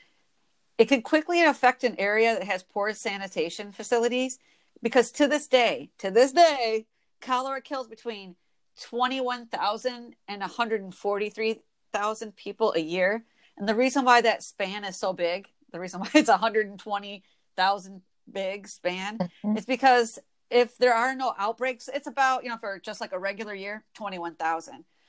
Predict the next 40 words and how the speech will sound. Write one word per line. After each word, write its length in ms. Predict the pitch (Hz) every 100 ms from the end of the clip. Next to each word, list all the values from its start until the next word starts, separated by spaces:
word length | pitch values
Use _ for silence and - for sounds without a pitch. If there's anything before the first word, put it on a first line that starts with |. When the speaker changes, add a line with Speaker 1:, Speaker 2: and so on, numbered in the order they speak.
| _
Speaker 1:
But 120 | 220
sometimes 600 | 220 269 285 302 285 277 220
when 180 | 233
there's 220 | 220 226 240
an 100 | 208
outbreak, 440 | 202 202 226 220
it 140 | 240 226
just 260 | 233 -
fucking 540 | - 226 226 226 214 - _ -
explodes 640 | 196 - 233 247 240 233
like 140 | 214 196
a 60 |
pandemic 800 | 175 226 220 185 214 220 208 - -
<laughs> 100 | 226
and 1000 | 302 233 214 226 254 196 - 208 175 185 269 _ _ -
a 40 |
hundred 240 | 233 214 185
and 100 | 180
forty-three 520 | 208 190 185 190 -
thousand 340 | 185 147 156 147
people 220 | 123 117
can 140 | 151
die. 280 | 143 131 135 160 _ _ _ - - 196
Speaker 2:
Wow. 60 | 180
Speaker 1:
So 480 | 262 214 220 277 - _
that's 220 | 202 196
the 160 | 208 196
average 380 | 196 165 165 -
between 260 | - 185
there, 180 | 170 160
or 80 | 170
the 80 | 175
median, 380 | 175 175 170
or 80 | 160
whatever 240 | 156 165 156
the 80 |
fuck 220 | 147 139 -
that 160 | 139
is. 180 | 143 - _
Okay. 360 | 202 - -